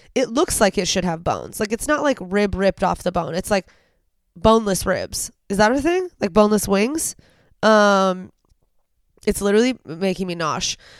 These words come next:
It, just rib with onions and pickles. Um, yeah, I don't know. It really makes me question even more than I do, uh, just our society.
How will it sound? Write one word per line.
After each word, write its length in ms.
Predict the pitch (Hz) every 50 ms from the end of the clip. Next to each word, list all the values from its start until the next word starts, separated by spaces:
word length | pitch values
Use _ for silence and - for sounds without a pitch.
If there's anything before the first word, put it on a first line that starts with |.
| - _ _ _ -
It, 200 | 220 220 - _ -
just 220 | 208 220 247 - 233 - _ _ _ _ _ _ _
rib 480 | - 190 190 202 214 226 254 285 294 359 349 - - _ _ _ _ _
with 180 | 208 208 202 - -
onions 380 | - 208 220 233 247 240 220 202
and 120 | 208 196
pickles. 560 | 208 196 - - - 123 98 - - - - _ _ _ _ _ _ _ _ _ _ _ _ _ _ _ _ _
Um, 520 | - 214 214 208 202 196 196 190 190 185 - _ _ _ _ _ _ _ _ _ _ _ _ _ _ _ _ _
yeah, 260 | - - 254 294 254 - -
I 140 | 208 254 294
don't 200 | 330 330 311 294
know. 440 | 294 277 240 196 147 92 104 - - _ _ _ _ _ _ _ _ _ _ _ _ _ _ -
It 180 | 262 262 -
really 240 | 226 262 285 330 359
makes 320 | 320 320 302 - - -
me 80 | 262 247
question 760 | - - - 233 226 220 220 - - - - 208 196 190 196
even 260 | - - 233 214 208
more 200 | 208 202 202 202
than 120 | 196 196 190
I 100 | 180 185
do, 500 | 165 175 202 190 180 175 170 170 180 180 - _ _ _ _ _ _ _ _ _ _ _ _
uh, 600 | - 196 196 190 185 180 170 165 143 120 107 95 - _ _ _ _ _ _ _ _ _ _ _ _ _ _ _ _ _ _ _ -
just 200 | 202 208 170 233
our 100 | 220 208
society. 680 | 202 - 196 - - 165 120 110 104 98 104 87 175